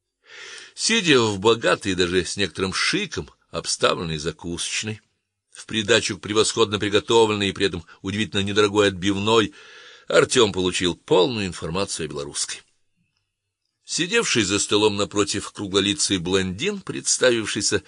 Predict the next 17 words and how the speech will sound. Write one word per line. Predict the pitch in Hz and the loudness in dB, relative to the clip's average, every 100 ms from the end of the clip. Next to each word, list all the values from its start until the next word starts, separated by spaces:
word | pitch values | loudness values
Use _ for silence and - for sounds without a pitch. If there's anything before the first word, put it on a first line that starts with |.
| - - | -18 -6
Леонидом | 101 104 98 95 | 2 2 2 -2
Петровичем, | 87 95 98 95 90 85 - 87 - _ _ - | 0 -4 2 4 6 4 -2 -6 -10 _ _ -10
за | 80 101 | 0 2
обе | 95 | 2
щеки | 90 - 90 87 202 | 0 -2 -4 -4 -2
уплетал | 170 151 117 113 104 - - - | -2 -2 4 6 6 2 -12 -18
грандиозных | - 87 85 78 135 151 104 - | -4 -2 -2 2 2 2 -2 -2
размеров | 87 85 85 - | -2 0 -2 -2
яичницу | 78 92 143 113 123 104 107 | -4 -4 -4 -6 -8 -6 -6
с | 80 | -8
беконом, | 90 82 95 90 80 _ _ _ | -10 -2 0 0 -8 _ _ _
а | - 87 | -12 -12
когда | - 87 | -6 -4
у | 90 | -2
него | 90 90 82 - - | 0 0 -2 -10 -18
освобождался | - 82 - 87 82 90 87 90 | -8 -4 -2 -2 0 0 0 0
рот, | 92 95 | 0 0